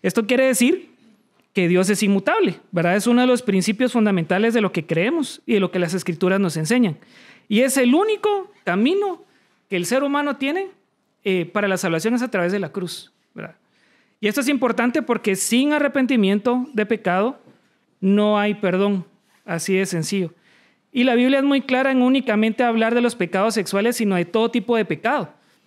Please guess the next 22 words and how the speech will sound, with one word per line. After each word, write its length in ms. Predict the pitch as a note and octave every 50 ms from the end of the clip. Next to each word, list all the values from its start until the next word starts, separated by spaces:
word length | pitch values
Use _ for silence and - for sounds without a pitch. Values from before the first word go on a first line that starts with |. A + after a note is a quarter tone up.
| _ _ _ _ _ _ _ -
Eso 200 | G3+ F#3 C#4 A#3+
quiere 160 | D4+ D4 C#4
decir 180 | A3+ C#4+ C4
que 100 | - D4
ninguno 480 | C#4 A#3+ A3 A3+ A3+ D4 F#4 G4 G4 F#4
de 60 | E4+
nosotros 380 | D4 A#3 G3+ A#3+ A3+ D#4+ D4+ -
tiene 180 | C#4 C4 C4+
la 120 | C4+ C4+ C4
capacidad 600 | C4+ A#3+ - G#3 F3+ - F3+ E3 E3+ F3 G#3 B3
de 100 | B3 A#3
poder 320 | - - F#3 E3+ F3+ F#3 -
cambiar 400 | A3 F#3+ F#3+ F#3 G3 G3+ G3+ -
por 160 | G3+ F3+ E3+
sí 140 | F3 E3 F3
mismo, 360 | G3+ B3+ D#4+ C4+ B3+ G3 F3+
sino 180 | - F3 F#3
es 100 | F#3 -
a 80 | A3+ A3
través 520 | - G3 D#3+ D#3+ E3 G3 B3 D#4 E4 C#4
de 120 | G#3+ F#3+ E3
Dios, 380 | F3+ F#3 F3+ F3+ F3 - -